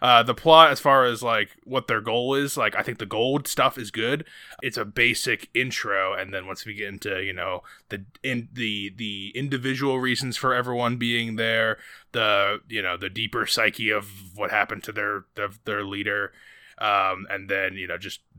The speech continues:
they need the gold, like, not all of them, but, like, they, they all have their own things they kinda wanna do with it.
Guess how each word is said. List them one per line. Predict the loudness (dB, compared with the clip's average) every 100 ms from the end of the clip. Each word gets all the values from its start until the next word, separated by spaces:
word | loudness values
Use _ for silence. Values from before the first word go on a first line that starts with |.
| -16
they | -4 -2
need | -2 -6 -8 _
the | -10
gold, | -6 -4 -4 -8 -10 -8
like, | -8 -8 -16 _ _ -12
not | -2 0
all | 0 -2
of | -4
them, | -4
but, | -4
like, | -4 -4
they, | -4
they | 0 0
all | 2
have | 0 -2
their | -4
own | -4 -6
things | -8 -8 -8 -6
they | -6
kinda | -4 -4
wanna | -4 -4
do | -4 -4
with | -6 -4
it. | -4